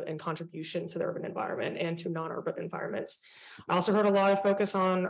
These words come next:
urban dwellers, so a lot of downtown San Francisco, a lot of downtown Los Angeles, a lot of downtown, uh, New York City, but I showed some transportation maps earlier that show that people are living in a whole lot of different types of places that are not necessarily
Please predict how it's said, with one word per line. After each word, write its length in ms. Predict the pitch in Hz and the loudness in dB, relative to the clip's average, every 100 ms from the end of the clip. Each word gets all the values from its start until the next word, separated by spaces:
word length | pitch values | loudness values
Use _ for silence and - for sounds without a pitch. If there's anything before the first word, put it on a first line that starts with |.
| - 180 | 0 2
urban 340 | 180 180 175 | 4 4 2
dwellers, 540 | 170 165 160 - - | 0 0 0 -2 -4
so 160 | - 180 | -4 0
a 20 | |
lot 140 | 165 165 | 0 0
of 100 | 170 | 2
downtown 400 | 175 180 180 175 | 2 2 0 -2
San 120 | 175 | -2
Francisco, 460 | 170 175 - 151 | -2 -4 -6 -6
a 60 | 143 | -4
lot 160 | 165 160 | -4 -4
of 80 | 165 170 | -6 -2
downtown 480 | 170 175 170 175 170 | 0 0 0 -2 -2
Los 240 | 160 170 | -4 -4
Angeles, 360 | 165 - - - | -6 -6 -8 -8
a 40 | |
lot 80 | - | -10
of 80 | 165 | -8
downtown, 640 | 160 175 175 170 170 165 - - _ _ | -4 -4 -2 -2 -2 -4 -8 -16 _ _
uh, 140 | 165 160 | 0 2
New 120 | 170 | 2
York 200 | 165 165 | 2 0
City, 300 | 175 170 160 | 2 4 2
but 360 | 165 170 165 165 | 2 4 4 2
I 300 | 160 160 165 | 2 2 0
showed 320 | - 185 175 | 2 2 4
some 140 | 175 | 0
transportation 480 | 175 175 - 185 180 | 2 0 2 0 2
maps 180 | 170 170 | 0 4
earlier 360 | 220 208 180 170 | 6 8 8 6
that 120 | 170 | 4
show 220 | - 185 | 2 4
that 220 | 180 175 | 2 -2
people 240 | 208 269 277 | -4 4 6
are 80 | |
living 240 | 208 214 196 | 8 8 6
in 80 | 175 | 4
a 80 | |
whole 280 | 170 - 190 | 2 4 4
lot 160 | 185 180 | 4 2
of 120 | 170 | 2
different 260 | 170 180 - | 0 -2 0
types 240 | 170 170 | -2 -2
of 80 | 170 | 0
places 420 | 170 170 240 233 | 2 2 0 2
that 120 | 180 | 4
are 60 | 170 | 6
not 260 | 170 180 | 6 2
necessarily 680 | 165 - 170 170 160 160 160 | 0 -2 0 0 2 0 -2